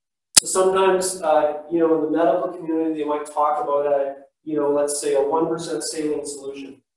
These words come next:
right? The one percent saline, that means it's one percent salt. And this is how they calculate it, right?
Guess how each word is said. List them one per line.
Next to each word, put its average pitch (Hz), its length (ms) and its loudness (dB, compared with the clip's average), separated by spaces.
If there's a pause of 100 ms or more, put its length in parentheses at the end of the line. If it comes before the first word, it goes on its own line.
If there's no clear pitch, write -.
(480)
right? - 420 0 (600)
The 135 40 -6
one 156 240 0
percent 170 320 -4
saline, 151 420 -6
that 127 120 -8
means 160 220 -6
it's - 120 -12
one 190 200 -2
percent - 280 -8
salt. - 380 -2
And - 80 -4
this - 160 -4
is - 100 -10
how 208 220 2
they 196 80 -2
calculate 208 400 2
it, - 140 -10
right? 277 260 0